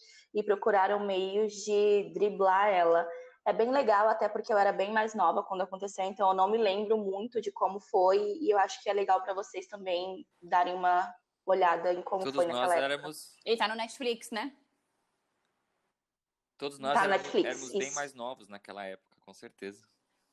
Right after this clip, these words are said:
Speaker 3: É, eu também não me lembro, eu não sei nem como foi.
Speaker 1: <laughs>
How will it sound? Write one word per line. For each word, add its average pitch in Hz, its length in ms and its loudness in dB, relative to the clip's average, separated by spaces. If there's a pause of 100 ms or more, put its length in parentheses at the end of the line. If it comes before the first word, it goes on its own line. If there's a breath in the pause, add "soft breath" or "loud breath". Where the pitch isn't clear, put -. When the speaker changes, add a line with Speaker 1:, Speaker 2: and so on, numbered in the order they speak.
(560)
Speaker 3:
É, 196 100 -2
eu 185 80 -4
também 208 240 -6
não 226 80 -4
me 240 100 -8
lembro, 208 320 -2
eu - 40 2
não 165 180 0
sei - 80 -4
nem - 160 0
como 240 200 -2 (120)
foi. - 120 -2
Speaker 1:
<laughs> 269 680 -4